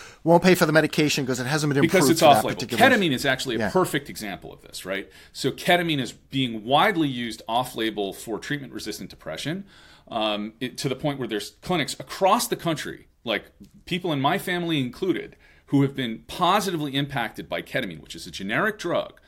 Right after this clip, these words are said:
Speaker 2: for treatment-resistant depression and for, um, uh, uh,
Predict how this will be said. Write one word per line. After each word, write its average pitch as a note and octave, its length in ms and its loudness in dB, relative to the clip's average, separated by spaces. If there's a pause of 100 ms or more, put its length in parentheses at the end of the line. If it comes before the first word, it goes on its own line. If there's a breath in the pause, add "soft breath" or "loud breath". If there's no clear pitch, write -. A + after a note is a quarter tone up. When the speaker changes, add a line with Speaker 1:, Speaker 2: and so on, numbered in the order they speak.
(280 soft breath)
Speaker 2:
for - 160 -10
treatment-resistant E3 720 -6
depression A#2+ 600 -4
and A2 200 -6
for, G#2 560 -8
um, F2+ 380 -6 (800)
uh, F#2 380 -2 (200)
uh, D#2+ 280 -4